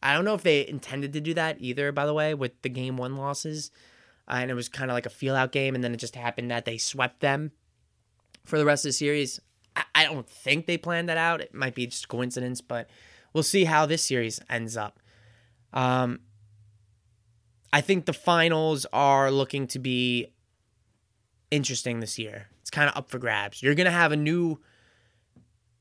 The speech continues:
a completely new finals, right? The Warriors aren't even close. Obviously, they didn't make the playoffs,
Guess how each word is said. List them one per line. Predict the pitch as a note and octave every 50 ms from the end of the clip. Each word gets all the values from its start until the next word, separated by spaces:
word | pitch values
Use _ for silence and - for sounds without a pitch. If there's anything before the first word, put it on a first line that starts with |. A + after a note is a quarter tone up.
| _ _
a | - C#3+
completely | - E3 B2+ - G3 A#3 A3 A3 G3+
new | F#3+ F#3 D#3
finals, | - - C#3+ C3 A2+ A2 - - -
right? | B2+ A#2+ A#2+ -
The | B2
Warriors | A#2+ C3+ D#3 E3 F3 F3 E3+ C#3+
aren't | D3+ D3 C#3+ C#3+
even | C#3+ C3 C3+ C3+
close. | - - C#3 C3+ C3 B2+ - - -
Obviously, | - - C3 C3 C3 - C3+ B2+
they | B2
didn't | B2 B2+ B2 B2+
make | B2 A#2+
the | - B2+
playoffs, | - - C#3+ C#3+ C#3+ C#3 C3+ C3+ - - -